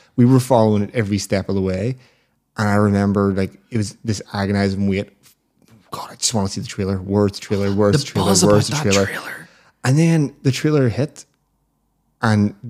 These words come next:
Speaker 1: you and I were like, "Wow, that was a really good trailer. That was amazing." And then everybody was talking about that trailer.
Speaker 2: Everybody. But the CinemaCon debut of that trailer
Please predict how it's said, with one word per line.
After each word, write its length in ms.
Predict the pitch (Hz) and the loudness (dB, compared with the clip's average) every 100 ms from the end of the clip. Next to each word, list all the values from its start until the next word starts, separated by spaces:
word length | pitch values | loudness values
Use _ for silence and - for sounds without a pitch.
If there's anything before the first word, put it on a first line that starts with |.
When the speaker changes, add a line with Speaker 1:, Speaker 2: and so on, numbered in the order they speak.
| 110 | -2
Speaker 1:
you 260 | 120 123 | 4 6
and 100 | 165 113 | 6 4
I 220 | 98 139 | 4 4
were 180 | 135 104 | 4 4
like, 320 | 92 92 - | 2 -4 -6
"Wow, 240 | 95 98 | -2 0
that 60 | 95 | 0
was 120 | 107 | 0
a 20 | 95 | 0
really 160 | 95 | -2
good 100 | 95 | -2
trailer. 320 | 87 98 107 | -4 -2 0
That 120 | 110 104 | 0 -2
was 100 | 98 | -2
amazing." 480 | 90 92 113 139 - _ _ _ _ _ _ _ _ - | -2 -2 -2 -4 -6 _ _ _ _ _ _ _ _ -6
And 120 | 120 | -2
then 160 | 117 117 _ | -2 -4 _
everybody 800 | - 127 135 131 127 101 90 92 _ _ | -4 -2 0 2 4 2 -2 -8 _ _
was 140 | 104 95 | -8 -4
talking 360 | 101 92 98 | -4 -4 -4
about 240 | 92 90 - | -4 -6 -2
that 200 | 151 143 | -2 0
trailer. 260 | 139 95 | 0 0
Speaker 2:
Everybody. 540 | 151 151 151 147 - - _ _ - - | 2 2 0 -2 -6 -10 _ _ -10 -6
But 120 | 156 | -2
the 80 | 156 | -2
CinemaCon 1120 | - 170 170 202 208 165 139 139 139 135 143 _ _ _ _ _ _ _ _ - | 0 2 2 2 0 -2 -2 -2 -4 -6 -8 _ _ _ _ _ _ _ _ -6
debut 440 | 147 147 135 135 | -2 -2 -2 -4
of 80 | 139 | -2
that 200 | 151 156 | -2 -2
trailer 480 | - 165 147 80 - | -2 -2 -2 -6 -12